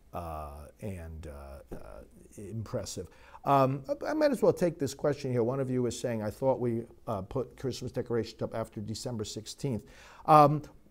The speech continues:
that is a tradition in, in, in some places. And what you're, what, what that refers to is the great days of Advent. Starting on the seventeenth of December, we enter into a special period, the week before Christmas, where there's a more intense focus on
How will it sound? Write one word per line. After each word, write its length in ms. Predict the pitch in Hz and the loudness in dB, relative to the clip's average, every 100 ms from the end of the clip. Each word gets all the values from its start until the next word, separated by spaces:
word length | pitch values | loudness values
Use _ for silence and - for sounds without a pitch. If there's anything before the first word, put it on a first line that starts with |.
| - - | -18 -12
that 340 | 226 190 185 | 4 8 10
is 140 | 202 | 10
a 80 | 208 | 6
tradition 500 | - 196 151 - 156 | 4 4 4 4 2
in, 160 | 139 127 | 2 0
in, 220 | 131 127 | 0 -2
in 160 | 131 123 | -2 -2
some 200 | 147 131 | -2 -2
places. 440 | 139 127 123 117 | 0 0 0 0
And 120 | 120 | 0
what 280 | 131 139 151 | 0 0 2
you're, 220 | 143 139 | 2 2
what, 260 | 139 139 123 | 2 0 2
what 160 | 131 | 0
that 160 | 156 165 | 2 2
refers 480 | 156 139 165 165 160 | 2 2 2 0 0
to 220 | - 135 | 0 0
is 140 | 143 | 0
the 100 | 117 | -2
great 500 | 110 117 131 165 165 | -2 2 6 6 4
days 320 | 131 135 127 117 | 2 2 2 0
of 160 | 107 - | -2 -2
Advent. 440 | 120 117 110 90 | -2 0 -2 -6
Starting 420 | - 127 143 147 | 0 2 4 2
on 200 | 127 113 | 0 0
the 80 | 107 | -2
seventeenth 680 | - 135 151 139 139 123 110 | 0 2 2 0 -2 -2 -4
of 160 | 104 | -6
December, 560 | 107 - 107 98 98 - - - - - - - - - - - | -8 -6 -4 -4 -4 -6 -12 -20 -20 -20 -20 -20 -20 -20 -8 2
we 180 | 147 | 4
enter 320 | 131 139 135 120 | 4 4 4 2
into 260 | 127 123 | 2 -2
a 40 | 101 | -4
special 400 | - 123 123 104 | 0 0 0 -6
period, 560 | - 143 131 104 90 - | 0 4 6 4 0 -6
the 100 | - | -2
week 240 | 104 123 | 0 0
before 280 | - 120 131 | -2 -2 0
Christmas, 420 | 104 139 107 - - - - - - - - | 0 -4 -4 -10 -14 -20 -20 -20 -20 -10 10
where 160 | 170 | 12
there's 240 | 170 175 151 | 12 10 10
a 40 | |
more 200 | 160 175 | 10 10
intense 540 | 165 135 165 170 170 - | 10 4 0 0 0 2
focus 540 | 156 156 156 120 - | 6 6 6 0 0
on 400 | - 120 113 110 | 0 2 4 2